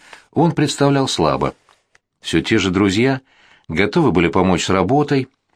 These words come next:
но Дамир чувствовал себя мёртвым внутри. Принять их предложение означало признать эту смерть, зависимость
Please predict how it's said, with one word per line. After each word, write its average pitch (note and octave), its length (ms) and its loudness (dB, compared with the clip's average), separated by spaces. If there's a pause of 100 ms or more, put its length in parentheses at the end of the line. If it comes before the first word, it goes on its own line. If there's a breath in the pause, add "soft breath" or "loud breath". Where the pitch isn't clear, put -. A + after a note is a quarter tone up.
(160)
но E2 240 0
Дамир G#2+ 340 0
чувствовал A#2 440 0
себя A#2 440 0 (300)
мёртвым A#2+ 560 2
внутри. A2+ 540 -2 (500 soft breath)
Принять E2 380 0
их F#2+ 120 -2
предложение F#2 800 0 (360)
означало G2 680 0 (300 soft breath)
признать B2 540 0
эту G2 160 0
смерть, E2+ 440 -2 (480)
зависимость A#2 720 -2